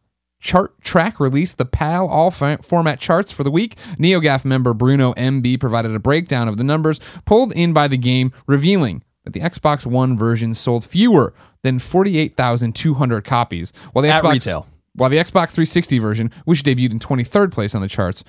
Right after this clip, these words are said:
Speaker 1: sold fewer than eighty-five hundred copies. Now,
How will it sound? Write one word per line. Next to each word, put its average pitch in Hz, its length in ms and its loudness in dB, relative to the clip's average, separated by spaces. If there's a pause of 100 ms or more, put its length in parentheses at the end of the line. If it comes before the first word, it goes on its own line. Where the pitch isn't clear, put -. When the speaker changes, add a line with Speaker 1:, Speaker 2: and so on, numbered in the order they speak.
(180)
Speaker 1:
sold 131 280 0
fewer 135 400 0 (180)
than 131 160 -2
eighty-five 127 460 -2
hundred 101 400 -4
copies. - 400 -12 (760)
Now, 127 380 -2